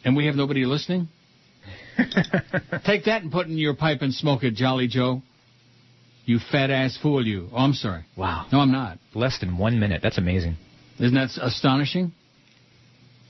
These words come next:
Speaker 1: Kathy says, "Maybe I should be asking him this, but if the decision on his job across the street is up to corporate,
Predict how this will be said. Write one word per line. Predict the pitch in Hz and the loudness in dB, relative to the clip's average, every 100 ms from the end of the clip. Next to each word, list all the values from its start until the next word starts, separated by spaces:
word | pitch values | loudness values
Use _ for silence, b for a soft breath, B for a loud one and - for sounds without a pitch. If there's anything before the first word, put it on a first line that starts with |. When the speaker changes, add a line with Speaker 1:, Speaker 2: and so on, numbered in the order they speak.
| - - - _ _ _ _ _ _ _ _ _ - - - - - - - - - - - - - - - | -20 -20 -20 _ _ _ _ _ _ _ _ _ -20 -20 -20 -20 -20 -20 -20 -20 -20 -20 -20 -20 -20 -20 -14
Speaker 1:
Kathy | - 190 220 220 151 | -2 2 2 0 -2
says, | 127 147 135 | 0 0 0
"Maybe | 117 170 196 | 0 0 0
I | 175 | -2
should | 156 151 | -2 -2
be | 139 135 | -2 0
asking | 143 - 139 | -2 0 2
him | 123 151 170 | 2 2 2
this, | 127 117 - | 2 0 -2
but | 131 123 | -4 -2
if | 131 117 | -4 0
the | |
decision | 131 127 196 185 160 | 0 2 2 2 2
on | 143 | 2
his | 131 120 | 0 0
job | 139 135 | 0 0
across | 123 143 127 117 | 0 0 0 0
the | |
street | 107 151 139 120 | -4 0 0 0
is | 113 | -2
up | 127 | -2
to | 123 | -2
corporate, | 110 165 156 123 110 | -2 0 0 0 -4